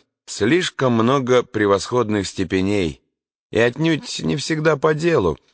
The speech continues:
А вот о моряках, напротив, стали забывать.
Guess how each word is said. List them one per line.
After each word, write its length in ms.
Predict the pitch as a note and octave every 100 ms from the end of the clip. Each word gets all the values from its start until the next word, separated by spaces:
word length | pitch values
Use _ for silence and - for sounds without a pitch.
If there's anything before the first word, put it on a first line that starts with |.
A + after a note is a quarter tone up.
| - - -
А 140 | F2
вот 200 | F#2+ F#2+
о 40 |
моряках, 760 | G#2+ A2+ C3+ - G3 D3+ - - _
напротив, 840 | F2 A2+ A#2+ C#3 D#3+ G2 E2 - - _
стали 440 | - - C3+ B2+
забывать. 960 | A2+ G#2 F#2+ F#2+ F#2+ G#2+ G#2+ F#2 -